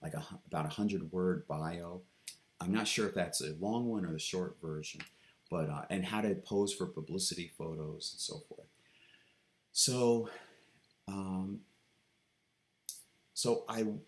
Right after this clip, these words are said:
there's a cosplay thing that I really enjoy doing. I've, I'm proud of having developed, you know, this something like two years since I started it, and I enjoy doing that.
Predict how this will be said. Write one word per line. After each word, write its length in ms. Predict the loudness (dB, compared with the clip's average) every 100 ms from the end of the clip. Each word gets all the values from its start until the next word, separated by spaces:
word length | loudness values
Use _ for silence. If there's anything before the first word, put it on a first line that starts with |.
| _ _ _ _ 0
there's 400 | 4 6 4 0
a 420 | 2 4 4 0 -6 _ _ _ _ _ _ -8
cosplay 720 | -2 2 2 0 2 2 2 0
thing 400 | 0 0 0 -2
that 120 | -2
I 120 | -2 0
really 340 | 0 2 2 2
enjoy 460 | 0 -4 -2 -2
doing. 360 | -2 -2 -2 0
I've, 200 | 0 -2 _ -16 -6
I'm 260 | -4 -4 -4
proud 380 | -2 2 2
of 160 | 2 0 -10 _ _ _
having 320 | -2 0 2
developed, 600 | 0 4 4 4 2 -4
you 100 | -4
know, 120 | -4
this 420 | -4 -4 -2 -2 -6 _ _ _ _ 4
something 320 | 6 8 6
like 220 | 4 2 2
two 220 | 2 4
years 440 | 4 4 4 2
since 200 | 0 0
I 80 | 2
started 560 | 0 0 -2 0 -2 -2
it, 180 | -4 -10 _ _ _ _
and 480 | -4 -2 -2 -2 -4 -2
I 120 | 2
enjoy 320 | 2 4 4
doing 320 | 4 2 2 2
that. 380 | 0 -2 -8